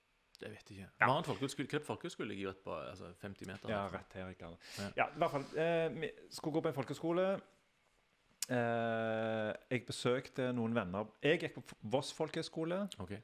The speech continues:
Speaker 2: Noen venner gikk på en annen folkeskole. Så besøkte jeg de. Der møtte jeg Kim.
Speaker 1: Mhm.
Speaker 2: Og vi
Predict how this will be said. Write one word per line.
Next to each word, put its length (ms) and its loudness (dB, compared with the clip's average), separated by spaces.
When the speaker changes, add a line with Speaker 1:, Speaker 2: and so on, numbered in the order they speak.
Speaker 2:
Noen 300 2
venner 280 2
gikk 220 -2
på 80 0
en 60 0
annen 140 2
folkeskole. 600 -4
Så 160 -4
besøkte 400 -2
jeg 100 -4
de. 180 -2
Der 120 4
møtte 260 -4
jeg 160 -6
Kim. 320 0
Speaker 1:
Mhm. 240 -4
Speaker 2:
Og 240 4
vi 80 4